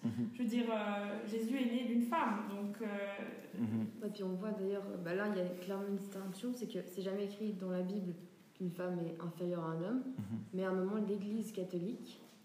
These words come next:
Speaker 1: Mhm.
Speaker 3: se demandait si les femmes avaient une âme. Donc
Speaker 1: Mhm.
Speaker 3: là, on a la parfaite, euh, la parfaite, euh, comparaison
Speaker 1: Mhm.
Speaker 3: pour vraiment montrer que, bah, c'est pas pareil.
Speaker 1: Bah,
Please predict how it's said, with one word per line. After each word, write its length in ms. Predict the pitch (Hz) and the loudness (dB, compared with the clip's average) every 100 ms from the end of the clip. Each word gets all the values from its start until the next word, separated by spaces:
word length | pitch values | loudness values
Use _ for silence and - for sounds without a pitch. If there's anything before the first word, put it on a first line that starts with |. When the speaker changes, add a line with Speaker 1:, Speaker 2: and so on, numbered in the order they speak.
| - | -4
Speaker 1:
Mhm. 220 | 107 110 | -2 -2
Speaker 3:
se 120 | - | 0
demandait 360 | 180 190 190 214 | 0 2 2 2
si 160 | 214 | 0
les 60 | 180 | -2
femmes 200 | 190 202 180 | 0 -2 -2
avaient 200 | 175 190 | 0 0
une 120 | 185 | 0
âme. 180 | 170 165 - - - - - | 0 -2 -6 -12 -20 -20 -6
Donc 80 | 180 | 0
Speaker 1:
Mhm. 100 | 240 | 4
Speaker 3:
là, 120 | 208 214 | 4 4
on 40 | |
a 340 | 185 180 - 185 | 2 0 -4 -4
la 80 | 175 | -2
parfaite, 540 | 190 185 208 208 - | -2 -2 -2 -2 0
euh, 220 | 180 175 175 - - - - | 0 0 -2 -4 -16 -14 -8
la 80 | 175 | -6
parfaite, 520 | 175 - 190 - - | -6 -6 -8 -8 -10
euh, 60 | 214 - | -6 0
comparaison 600 | 240 233 220 208 220 262 - - | 2 4 4 4 2 -2 -6 -6
Speaker 1:
Mhm. 100 | - 107 110 | -2 0 2
Speaker 3:
pour 180 | 180 | 2
vraiment 220 | 185 208 196 | 2 2 0
montrer 280 | 190 208 | -2 -2
que, 160 | 208 180 170 170 - - | -2 -2 -2 -4 -8 -6
bah, 60 | 170 | -6
c'est 160 | - | -4
pas 60 | 165 | -6
pareil. 260 | - - | -6 2
Speaker 1:
Bah, 100 | 120 | 4